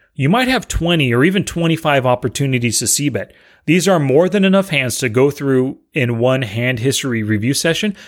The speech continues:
and I guarantee that you're gonna learn loads from doing it. Now, once you run the filters, it's time to get to work and start reviewing the hand histories. I often start on the button because that's the best position,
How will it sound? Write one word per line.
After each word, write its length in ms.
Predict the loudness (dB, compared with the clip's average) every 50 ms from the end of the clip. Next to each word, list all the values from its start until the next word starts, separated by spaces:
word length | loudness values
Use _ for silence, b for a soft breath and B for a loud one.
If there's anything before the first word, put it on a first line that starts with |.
| B B
and 160 | -4 -2 0 0
I 60 | -2
guarantee 880 | -2 0 0 0 2 2 0 0 -2 -4 -6 -4 0 0 0 -2 B B B B B
that 80 | -4 0
you're 160 | 2 2 2
gonna 180 | 2 0 0
learn 280 | 0 0 0 0 -2 -4
loads 640 | -4 -4 0 2 2 4 4 4 2 2 0 -2 -4
from 280 | -6 -6 -6 -6 -4 -2
doing 260 | 0 0 2 0 -2
it. 300 | -4 -8 -12 -16 -18 -20 _ _ _ _ _ _ _ _ _ _ _ _ _ _ _ _ _ _
Now, 220 | -4 -2 -2 -2 -6 _ _ -4
once 280 | -2 0 0 0 0 0
you 80 | 0
run 140 | 0 0 0
the 80 | 0 0
filters, 460 | 0 0 0 0 -4 -8 -8 -10 -12 b b b
it's 140 | -4 -2
time 140 | 0 0 0
to 80 | 0 -2
get 160 | -2 -2 -2
to 80 | -2 0
work 260 | 0 0 0 -2 -4 -4
and 120 | -4 -4
start 220 | -2 0 -2 0
reviewing 460 | 2 0 0 2 2 0 0 0 0 0
the 80 | 0
hand 240 | 0 0 0 0 0
histories. 480 | -2 -2 -4 -4 -8 -10 -10 -10 -12 -14 b b b b b b b b
I 160 | -2 0 2
often 300 | 2 0 0 -2 -4 -4
start 360 | -4 0 2 2 2 2 0
on 280 | 0 0 2 2 2 0
the 80 | 0 0
button 500 | 2 2 2 0 0 -2 -4 -4 -2 -2
because 420 | -4 -2 0 0 0 0 0 -2
that's 300 | -4 -4 -4 -4 -6 -10
the 140 | -10 -8 -4
best 320 | -4 -2 -2 -4 -4 -6
position, 420 | -4 -2 0 0 0 -2 -6 -8